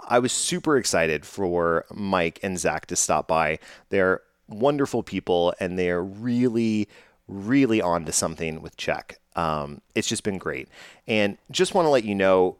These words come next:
that one of the things we do at the podcast is we really want you to make sure that you're able to live your full, authentic life with whatever you do. And that brings us to today's sponsor of the podcast, which is Snuffy.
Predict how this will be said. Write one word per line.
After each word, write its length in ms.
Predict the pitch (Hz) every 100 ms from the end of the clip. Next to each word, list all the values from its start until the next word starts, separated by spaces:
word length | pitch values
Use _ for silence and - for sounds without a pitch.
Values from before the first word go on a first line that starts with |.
| -
that 560 | 101 90 87 87 - _ _ _ _ _
one 300 | - 117 147
of 40 | 156
the 60 |
things 380 | 131 117 101 90
we 100 | 95
do 240 | 85 87 82
at 80 |
the 60 | -
podcast 720 | - 80 78 78 76 - - _
is 300 | 104 90 87
we 100 | 107
really 300 | 107 143 139
want 180 | 110 90
you 400 | 90 87 82 85
to 360 | - 101 87 82 - - - _
make 180 | 104 104
sure 140 | 107
that 100 | 95
you're 180 | 87 110
able 160 | 110 104
to 120 | 104
live 320 | 92 90 85
your 260 | 90 98 87
full, 440 | - - 127 120
authentic 840 | 87 85 78 - 107 101 107 90 - _ _ -
life 480 | 92 139 165 - - -
with 140 | 95 -
whatever 360 | 101 156 147
you 160 | 127 101
do. 320 | 87 87 82 - - -
And 80 | 113
that 100 | 147
brings 220 | 156 131
us 120 | 123 -
to 100 | 110
today's 300 | 98 101 98
sponsor 280 | 104 92 95
of 40 |
the 120 | 85
podcast, 460 | 85 82 82 78 -
which 160 | 95
is 60 | 92
Snuffy. 480 | - 87 - 76